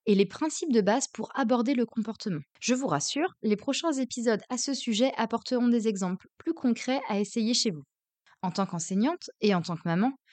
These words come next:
j'essaie tous les jours d'influencer le comportement de mes élèves ou de ma fille de façon plus ou moins consciente, afin de le réguler et de pouvoir contribuer ainsi à leur sécurité, leur éducation et leur inculquer des connaissances. En tant qu'être humain,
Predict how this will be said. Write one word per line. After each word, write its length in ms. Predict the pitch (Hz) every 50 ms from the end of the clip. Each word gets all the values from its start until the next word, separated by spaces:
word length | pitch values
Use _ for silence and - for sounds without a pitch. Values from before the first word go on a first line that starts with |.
| - - _ -
j'essaie 320 | 196 196 226 220 - 359 339
tous 140 | - -
les 120 | 269 269 254
jours 200 | 233 285 349 294
d'influencer 760 | 226 233 247 254 - - 302 294 269 233 - - 269 311 359 370
le 140 | - 220 220
comportement 540 | - - 233 220 262 247 - 262 247 277 311
de 100 | 269 262
mes 240 | 208 196 196 190 240
élèves 300 | 233 233 247 240 180 165 - -
ou 60 | 226
de 100 | 208 226
ma 140 | 220 175 165
fille 340 | 165 - - 330 359 294 170 - - - - - _ -
de 100 | 196 226
façon 380 | 208 - 247 233 - 349 359
plus 280 | 339 - - 320 285 277
ou 40 | 277
moins 160 | 254 285 285
consciente, 520 | 277 - 254 220 - - 180 160 165 - - _ _ - - - -
afin 320 | - 185 180 - - 240
de 100 | 220 190
le 100 | 190 180
réguler 500 | 170 170 190 185 160 160 175 175 226 320 427 _ _ _ _ _ -
et 100 | - 214
de 100 | 190 233
pouvoir 400 | 214 - - 240 233 226 214 -
contribuer 640 | - - 330 302 - - 302 233 214 196 - - -
ainsi 380 | 233 240 214 - - 320 359 381 _ -
à 60 | 190
leur 180 | 180 170 160
sécurité, 640 | 165 - 185 165 - - 185 202 196 - 330 403 - _ _ _ _ _ -
leur 200 | - 208 214 208
éducation 540 | 226 233 196 214 214 226 202 208 - - - _ _ _ _ _ -
et 100 | - 226
leur 200 | 202 202 214 214
inculquer 380 | 247 233 - 254 220 - - 320
des 120 | 233 214
connaissances. 680 | - - 294 233 220 196 - 160 101 151 - - - _ _ _ _ _ _ _ _ -
En 100 | - 185
tant 180 | 175 - - 370
qu'être 300 | - - 233 - - -
humain, 200 | 196 190 233 311